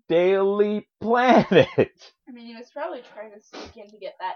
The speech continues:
Speaker 2: evidence that they gave to a reporter instead of a lawyer.
Speaker 1: And then he finds out
Speaker 2: Or whoever handles evidence.
Speaker 1: So then he finds out that, um, that Jimmy is, uh,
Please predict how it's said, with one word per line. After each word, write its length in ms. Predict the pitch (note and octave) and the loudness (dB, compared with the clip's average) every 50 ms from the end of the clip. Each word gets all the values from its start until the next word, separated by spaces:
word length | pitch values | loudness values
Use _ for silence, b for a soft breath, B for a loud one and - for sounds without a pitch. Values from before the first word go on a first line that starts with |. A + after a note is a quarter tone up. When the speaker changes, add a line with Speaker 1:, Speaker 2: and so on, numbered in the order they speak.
| - - | -10 -12
Speaker 2:
evidence 460 | - C#4 C#4 G#3+ F#3+ F3+ F3 F#3 _ _ _ | -12 -12 -12 -14 -14 -14 -14 -16 _ _ _
that 160 | G#3 F#3 E3+ | -10 -10 -8
they 140 | F#3+ G3 F#3+ | -8 -12 -12
gave 260 | - G3+ G3 F#3 F3+ F3+ | -10 -10 -10 -10 -12 -14
to 160 | _ - E3+ - | _ -16 -16 -14
a 100 | - - | -14 -14
reporter 560 | - _ - F4+ F#4 F#4 C#4 D#4 D4+ C#4+ C#4 | -14 _ -12 -12 -12 -10 -6 -6 -6 -4 -6
instead 520 | - A3 A3 A3+ - _ - G#3 F#3+ F3+ | -8 -10 -12 -16 -14 _ -6 -6 -6 -6
of 60 | F#3 | -4
a 80 | G3 G#3+ | -4 -4
lawyer. 480 | G#3+ A3+ G#3 F3+ - - - - - _ _ _ - | -4 -2 -4 -4 -4 -6 -12 -18 -20 _ _ _ -6
Speaker 1:
And 140 | G#2+ G#2+ G#2 | -4 -2 0
then 200 | B2 B2+ C#3 C#3+ | 0 0 0 -2
he 220 | - - C3+ C3 - _ _ - | -4 -6 -6 -6 -6 _ _ 4
finds 600 | C#3+ C3+ C3+ C#3 C#3+ D3+ D#3+ D#3+ E3+ F3 E3 C#3+ - - | 6 6 6 6 4 2 0 -2 -4 -8 -10 -8 -4 0
out 340 | A#2+ A#2 G#2+ G#2+ A2 B2+ - | 2 4 4 4 4 2 0
Speaker 2:
Or 100 | G3+ F#3+ - - | -6 -12 -14 -14
whoever 380 | G3+ F#3 F3+ F3 E3+ F#3 - _ | -16 -16 -14 -14 -16 -20 -20 _
handles 400 | - D#3 D3 _ - - - - _ - | -20 -20 -20 _ -20 -20 -20 -20 _ -20
evidence. 360 | - - _ _ _ - - _ _ | -20 -20 _ _ _ -20 -20 _ _
Speaker 1:
So 120 | - - C#3+ | -2 2 4
then 120 | C#3+ C#3+ | 4 4
he 80 | C#3+ C3+ | 4 4
finds 360 | - - D#3 D#3 E3+ E3 C#3 | 4 4 4 4 4 4 6
out 280 | D3 C#3 C#3 B2+ - F#2+ | 8 8 8 8 6 4
that, 320 | A2 A2 A2 G#2+ G#2 - - - | 6 6 8 6 6 4 4 6
um, 380 | G#2 G2+ G2 F#2 F2 D#2+ D2 _ _ _ | 6 6 6 4 0 -4 -10 _ _ _
that 180 | - G2+ F#2+ F2 | -6 -6 -6 -2
Jimmy 460 | - C3+ C#3+ C#3+ C#3+ C#3+ D#3 D#3 - _ _ - | 0 2 2 2 2 -2 -4 -6 -10 _ _ 2
is, 360 | A#2+ A2+ A2 G#2+ G2 F2 F#2 | 4 6 6 6 4 2 6
uh, 360 | G#2 F#2+ F2 E2+ D#2+ D2+ D2+ | 8 8 8 8 8 6 2